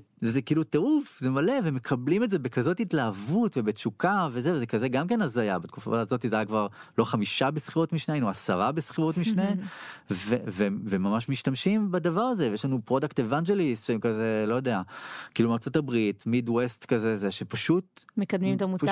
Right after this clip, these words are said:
Speaker 1: פשוט מ-,
Speaker 2: שלכם.
Speaker 1: ופשוט מתלהבים בטירוף, אז, אז אתה מרגיש שהדבר הזה קיים, אבל, אבל הוא לא מדויק. כאילו, לא מדויקת לנו נקודה A הזאת, לא... זה עכשיו, זה נכון לכל שלב, כאילו, גם היום, שאנחנו גדלים והכל וזה, אבל,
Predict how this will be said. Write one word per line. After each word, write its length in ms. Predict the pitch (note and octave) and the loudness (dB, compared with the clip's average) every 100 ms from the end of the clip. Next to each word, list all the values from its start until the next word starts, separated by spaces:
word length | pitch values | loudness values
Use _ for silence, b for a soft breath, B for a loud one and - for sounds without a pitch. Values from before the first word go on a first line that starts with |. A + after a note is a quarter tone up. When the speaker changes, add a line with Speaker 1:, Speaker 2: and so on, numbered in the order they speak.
| G3 | 2
Speaker 1:
פשוט 120 | D#3+ | 2
מ-, 80 | F#3+ | 0
Speaker 2:
שלכם. 200 | F#3+ C#3 | 2 0
Speaker 1:
ופשוט 200 | C3+ E3 | 0 0
מתלהבים 480 | E3+ F3+ D#3+ C#3+ E3+ | 0 0 0 0 0
בטירוף, 400 | D#3+ - E3+ G3+ | 0 2 0 0
אז, 140 | A2+ - B B B | -4 -6 B B B
אז 100 | - | -2
אתה 160 | A2+ A2 | 0 0
מרגיש 600 | G2+ F#2 F#2 G2 A3 A#3+ | 0 -2 -4 0 0 0
שהדבר 360 | C#3+ A2+ G#2+ C#3 | -2 0 0 0
הזה 180 | C3 A#2+ | -2 -6
קיים, 400 | - A#2 D#3 G3+ | -2 0 2 0
אבל, 360 | C#3 A2+ A#2 - _ - | -2 0 0 -4 _ -2
אבל 160 | A#2 | 2
הוא 120 | A#2 A#2+ | 2 2
לא 100 | C3 | 2
מדויק. 680 | B2+ A2 G#2 - - - - B B B B | 0 0 -2 -4 -10 -20 -20 B B B B
כאילו, 160 | - A2+ | 0 2
לא 160 | A#2 D3+ | 2 2
מדויקת 460 | D3 A#2+ B2+ B2 | 0 0 0 0
לנו 160 | A#2+ A2 | 0 0
נקודה 340 | G#2 G#2+ F#2+ | -2 -2 -2
A 280 | - C#3 D3+ | 0 0 0
הזאת, 380 | C3+ C#3+ C3 - C3 | 0 -2 -2 0 2
לא... 540 | A#2+ A#2 A2+ G#2+ G#2 G#2 B B B | 2 2 2 2 0 -2 B B B
זה 100 | G#2 | 0
עכשיו, 180 | - F#2+ | 2 0
זה 60 | |
נכון 220 | G2+ D3+ | 0 0
לכל 220 | D#3 - E3 | 0 2 0
שלב, 320 | F#3 B2 E2 | 2 0 -2
כאילו, 140 | - F#2 | -4 0
גם 180 | A#2+ | 0
היום, 300 | B2+ D#3 D3+ | 2 0 0
שאנחנו 180 | A#2 F#2 | -4 -6
גדלים 380 | D#2+ F2+ B2 C#3 | -2 -2 0 0
והכל 240 | A#2+ B2 A#2 | -2 -2 -2
וזה, 320 | B2 G3 F#3 | 0 0 0
אבל, 220 | G2+ F#2+ | 0 -4